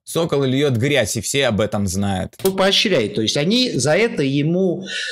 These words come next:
Speaker 2: э, кидают деньги. То есть как это называется?
Speaker 1: О.
Speaker 2: Называется, донаты там, да, ему там оплачивают. Ну, ну, в общем
Speaker 1: Началось. Началось, вот э-, это где-то я уже слышал. Где? По-моему, у гитарной истории сидел, так и тупил.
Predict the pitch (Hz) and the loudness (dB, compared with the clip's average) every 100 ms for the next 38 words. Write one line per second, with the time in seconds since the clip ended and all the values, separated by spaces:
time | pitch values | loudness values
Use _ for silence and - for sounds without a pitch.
0 | - - - _ - 139 143 143 139 143 | -10 -12 -18 _ -4 0 2 2 2 2
1 | 135 135 131 151 180 185 160 196 170 113 | 2 2 0 2 4 4 4 2 2 0
2 | 110 - 120 - 156 127 135 165 190 190 | -2 0 0 0 0 0 2 2 2 2
3 | 190 190 185 185 175 147 - - - 147 | 2 2 2 2 2 0 -4 -14 -4 0
4 | 135 - 110 117 170 196 143 113 101 98 | 0 0 -2 2 2 2 0 -2 -2 0
5 | 120 165 190 127 123 113 107 110 196 214 | 2 4 4 2 0 0 -2 2 2 2
6 | - 131 131 190 180 233 226 208 - 135 | 2 0 0 0 2 2 2 2 0 0
7 | 156 165 147 135 120 98 - - - - | 0 0 0 2 2 0 -2 -6 -8 -12
8 | - _ _ _ _ - 123 151 - 156 | -14 _ _ _ _ -2 0 0 0 0
9 | 180 240 - 143 139 - 151 - 170 214 | 2 0 0 -2 -2 0 0 2 0 0
10 | 147 123 175 170 143 143 131 123 151 147 | -2 0 0 0 0 0 0 -4 -2 0
11 | - 104 104 98 120 110 - - 151 214 | 0 0 0 0 0 0 -2 -2 0 2
12 | 254 214 170 156 202 190 175 165 147 - | 2 2 0 -2 0 0 0 -2 -4 -2
13 | 160 147 117 - 127 127 156 135 110 117 | 0 2 0 -2 -2 0 0 0 -2 -2
14 | 131 110 117 101 82 | -2 -2 0 -2 -4